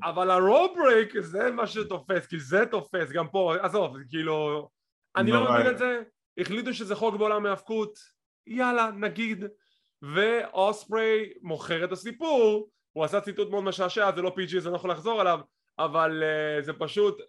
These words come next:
Speaker 1: סטורי ליין מאוד מעניין, שקרה בכלל מבוטש לטעמי, ואני רוצה לראות לאן זה מתפתח, לאן זה עוד יגיע, שוויל אוספרי פשוט נדפק על ידי המערכת פעם אחר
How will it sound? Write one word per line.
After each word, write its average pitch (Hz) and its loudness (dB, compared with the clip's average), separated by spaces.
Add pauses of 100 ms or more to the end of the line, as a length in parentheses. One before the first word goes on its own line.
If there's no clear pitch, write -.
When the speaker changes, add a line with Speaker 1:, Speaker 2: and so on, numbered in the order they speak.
Speaker 1:
סטורי 190 2
ליין 185 2
מאוד 180 0
מעניין, 175 -2
שקרה 170 -4
בכלל 170 -2
מבוטש 160 -2
לטעמי, 240 -4 (380)
ואני 165 -2
רוצה 160 -2
לראות 240 -2
לאן 175 -2
זה 160 -8
מתפתח, 147 -10
לאן 190 -4
זה 214 0
עוד 208 0
יגיע, 175 -2 (260)
שוויל 160 -4
אוספרי 165 -4
פשוט 147 -8
נדפק 156 -8
על 151 -4
ידי 147 -2
המערכת 151 -2
פעם 170 2
אחר 123 -8